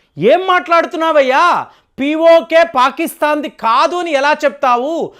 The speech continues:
మరి ఎందుకు నువ్వు నీ పాకిస్తాన్ మిలిటరీని,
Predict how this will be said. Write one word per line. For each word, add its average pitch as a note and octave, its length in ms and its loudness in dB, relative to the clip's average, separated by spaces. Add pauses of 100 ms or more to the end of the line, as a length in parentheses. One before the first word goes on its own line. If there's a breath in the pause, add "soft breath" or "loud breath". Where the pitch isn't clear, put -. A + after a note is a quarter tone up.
(160 soft breath)
మరి A#3+ 240 2
ఎందుకు C#4+ 520 -2
నువ్వు D#4 340 0
నీ C#4 140 -2
పాకిస్తాన్ C4 760 -2
మిలిటరీని, B3+ 920 -2